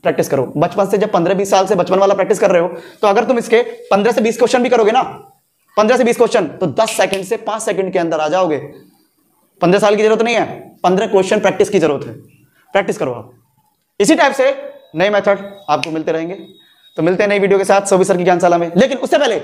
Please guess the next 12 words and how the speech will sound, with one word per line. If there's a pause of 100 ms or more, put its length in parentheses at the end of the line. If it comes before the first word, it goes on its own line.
(160)
उससे
पहले (680)
share
करना
बहुत
जरूरी
है, (260)
लड़कों
का
फायदा
होना
चाहिए।